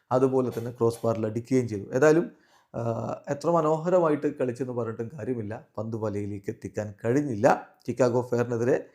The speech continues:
ഇന്റർ മയാമിയുടെ മുന്നേറ്റങ്ങൾ നയിച്ചുകൊണ്ട് ആദ്യ ഇലവനിൽ സെഗോവിയയും ലൂയിസ് സുവാരസും ലിയോ മെസ്സിയും ഒക്കെ ഇറങ്ങിയിരുന്നു.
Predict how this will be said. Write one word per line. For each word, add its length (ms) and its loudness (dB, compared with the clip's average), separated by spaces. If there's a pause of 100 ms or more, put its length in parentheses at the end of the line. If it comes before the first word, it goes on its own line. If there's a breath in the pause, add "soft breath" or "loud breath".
(340 soft breath)
ഇന്റർ 160 6
മയാമിയുടെ 520 10
മുന്നേറ്റങ്ങൾ 540 0
നയിച്ചുകൊണ്ട് 400 -2
ആദ്യ 280 2
ഇലവനിൽ 360 0
സെഗോവിയയും 680 0
ലൂയിസ് 300 -2
സുവാരസും 640 2
ലിയോ 240 0
മെസ്സിയും 440 -4
ഒക്കെ 200 -10
ഇറങ്ങിയിരുന്നു. 540 -4